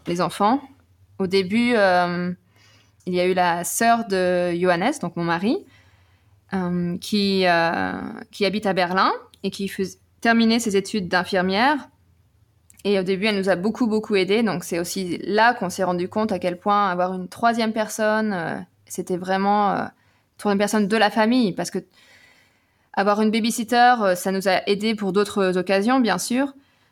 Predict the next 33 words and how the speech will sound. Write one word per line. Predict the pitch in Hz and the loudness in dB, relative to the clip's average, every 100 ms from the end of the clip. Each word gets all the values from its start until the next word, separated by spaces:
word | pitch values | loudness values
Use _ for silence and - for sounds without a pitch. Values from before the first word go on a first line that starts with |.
| _ _ | _ _
Mais | 190 185 | -6 -2
quand | 208 | 2
les | 202 196 | 2 2
enfants | 202 202 220 | 0 2 0
sont | 220 | 2
tout | 202 247 | 0 0
petits, | 240 233 - 233 233 240 240 240 | 0 -2 0 2 4 2 2 0
quand | 226 | -2
tu | 185 190 | -6 -2
viens | 190 190 | 0 2
juste | 220 226 | 0 0
d'accoucher, | 208 214 226 - 220 226 220 220 226 - | -4 -4 -6 -2 0 2 2 0 -2 -2
euh, | 180 175 180 185 196 _ _ _ _ _ _ _ _ _ | -4 -2 -4 -6 -8 _ _ _ _ _ _ _ _ _
t'as | 208 | 2
aussi | 202 196 269 | 2 2 0
besoin | 220 220 | 2 2
d'être | 214 214 | 0 0
en | 208 | -2
confiance | 208 202 233 233 | -2 -2 -2 0
avec | 196 196 | -2 0
la | 180 | 0
personne | 196 196 214 | 0 0 -2
qui | 220 - | -2 -4
va | 180 | -6
prendre | - 214 | -2 0
le | 208 | 2
relais | 202 202 208 | 2 2 2
de | 208 | 2
temps | 190 185 | 0 0
en | 180 | 2
temps. | 214 262 277 - _ _ _ - | 2 0 -2 -20 _ _ _ 0
Et, | 190 190 180 | 2 4 2
euh, | 170 | 0